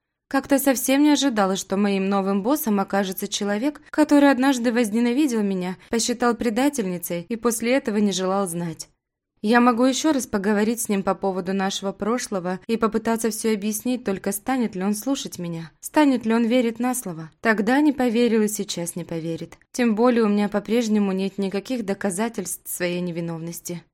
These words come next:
Думаю, Саша уволит меня в отместку за прошлое. Блин, а я ведь только сегодня утром всё распланировала. Собиралась работать в гостинице, одновременно проходить курс по приготовлению П П десертов. А как только пошли бы заказы,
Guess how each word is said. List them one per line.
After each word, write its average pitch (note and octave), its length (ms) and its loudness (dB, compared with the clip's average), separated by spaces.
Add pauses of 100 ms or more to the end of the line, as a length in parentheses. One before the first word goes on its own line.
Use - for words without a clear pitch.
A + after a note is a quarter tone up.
(240)
Думаю, B3+ 380 4
Саша C4 420 2
уволит A3 420 2
меня G3 240 0
в F3 40 -6
отместку F3 480 -6
за F3 140 -6
прошлое. E3+ 580 -10 (300)
Блин, F3+ 380 -4 (140)
а G#3 100 0
я A3+ 100 6
ведь A3+ 160 2
только D4 260 6
сегодня B3+ 480 0
утром G#3 360 0
всё C#4+ 200 -2
распланировала. A3 880 0 (180)
Собиралась C4+ 640 4
работать G#3 420 2
в F3 80 -10
гостинице, G#3+ 800 0
одновременно B3+ 640 4
проходить F#3+ 520 -2
курс C4+ 320 -2
по A#3 100 0
приготовлению G#3 800 0
П G#3 140 -4
П G3+ 160 -2
десертов. F#3 580 -4 (140)
А B3+ 100 4
как C4+ 220 4
только C#4 320 4
пошли B3 320 0
бы A#3 100 0
заказы, A#3+ 640 0